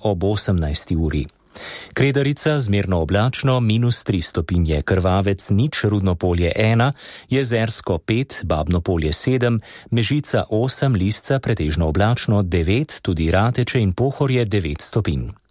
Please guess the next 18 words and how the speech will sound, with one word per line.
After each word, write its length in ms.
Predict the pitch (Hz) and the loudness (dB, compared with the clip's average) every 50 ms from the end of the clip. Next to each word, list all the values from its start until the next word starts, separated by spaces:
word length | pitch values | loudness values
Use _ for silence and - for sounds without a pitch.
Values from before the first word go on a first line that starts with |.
| - - - - - - - - - | -20 -16 -16 -14 -14 -14 -16 -4 0
Letališče 560 | 123 127 - 135 127 147 151 - - - 147 120 | 2 2 4 4 2 2 0 0 0 0 0 2
Lesce 500 | 98 90 85 - - - - 123 117 98 | 0 0 -2 -4 -4 -2 0 0 0 0
deset, 560 | 82 80 78 - - - 127 147 160 - - | 0 -2 -4 -2 -2 0 0 0 -2 -4 -4
Postojna 560 | - 95 90 - - - 101 95 92 82 80 80 | -4 -4 -4 -2 -2 0 0 2 2 0 0 0
jasno 560 | 76 85 98 107 120 120 - - - 107 95 | 0 0 0 2 2 0 0 0 0 0 2
deset, 460 | 85 80 95 - - - 120 139 139 | 0 0 -2 -2 0 0 0 0 -2
Slovenj 320 | - - 110 90 80 78 76 | -2 -2 -2 -2 0 0 0
Gradec 500 | - - 104 110 117 117 127 123 - - | 0 0 0 2 2 0 0 -2 -2 -2
pretežno 520 | - 123 120 - 90 82 78 78 82 82 | -2 -2 0 0 -2 -2 0 0 0 0
oblačno 560 | 82 - 95 92 87 87 - - 90 80 73 | 2 2 0 0 0 0 -2 -2 -2 -2 -2
deset. 560 | 73 76 85 - - - 60 - - - - - - - - - - - - - - - - - - - | -2 -2 -4 -4 -4 -4 -6 -6 -8 -12 -14 -14 -14 -14 -14 -14 -14 -14 -16 -16 -18 -20 -20 -8 -2 0
Toliko 240 | 113 104 104 - 107 | 2 2 2 2 0
tudi 220 | - 117 104 104 | 0 2 2 2
v 80 | 101 92 | 0 0
Kočevju, 720 | - - 82 - - 123 131 143 151 151 151 156 165 175 170 | 0 -2 -4 -2 0 0 2 2 2 0 0 0 0 0 0
letališče 520 | 131 101 - 87 82 82 80 - - 95 78 | -2 -2 -2 -2 -2 -2 -2 -2 -4 -2 -2
Portorož 480 | 92 82 85 - 90 92 95 107 107 - - | -2 -2 -2 0 0 0 0 0 -2 -2 -2
pretežno 480 | - 87 80 - 85 80 76 76 78 | -2 -2 0 0 -2 -2 -2 0 0